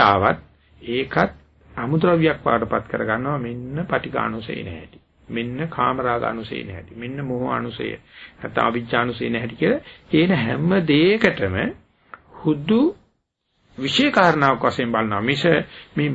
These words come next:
මගේ කාමරාගය, මේ මගේ කාමරාග අනුසය, මේ මගේ පටිඝය, මේ මගේ පටිඝානුසය, මේ මගේ මෝහය, මේ මගේ අවිජ්ජානුසය කියලා මෙතෙක් කිව්වට අයිතිවාසිකම් කිය අපේක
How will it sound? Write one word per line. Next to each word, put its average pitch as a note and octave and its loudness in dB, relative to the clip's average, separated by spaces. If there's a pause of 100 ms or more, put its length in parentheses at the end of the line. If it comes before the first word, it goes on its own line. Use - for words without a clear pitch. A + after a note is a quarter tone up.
මගේ D3 2
කාමරාගය, C#3+ 2 (480)
මේ D3 2
මගේ D#3 2
කාමරාග C#3+ 4
අනුසය, B2+ 0 (480)
මේ E3 2
මගේ D3+ 2
පටිඝය, C#3 2 (340)
මේ D3+ 2
මගේ D3 2
පටිඝානුසය, C3+ 2 (500)
මේ C3+ -2
මගේ C#3+ 2 (220)
මෝහය, B2+ 2 (460)
මේ C#3 -4
මගේ C3 -2
අවිජ්ජානුසය B2 -2
කියලා F3 0 (380)
මෙතෙක් D#3 2
කිව්වට F3+ 2
අයිතිවාසිකම් E3+ 2
කිය F3+ 2
අපේක E3+ 2